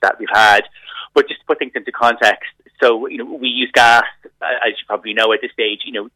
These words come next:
to generate a huge amount of our electricity. Around forty to fifty percent of our electricity comes from burning gas. So when the price of gas goes up, not only does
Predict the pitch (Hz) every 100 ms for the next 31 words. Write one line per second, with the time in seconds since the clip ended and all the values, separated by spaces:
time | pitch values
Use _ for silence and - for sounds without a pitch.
0 | - 123 110 107 104 98 - 110 104 104
1 | 101 - 101 110 101 - 107 - 113 98
2 | 92 127 123 - - 113 - - 113 98
3 | - - - 92 113 - 104 - 101 107
4 | 104 98 98 107 107 101 - _ - -
5 | - 120 107 - 101 101 - 127 143 -
6 | 139 123 120 - 110 113 110 101 101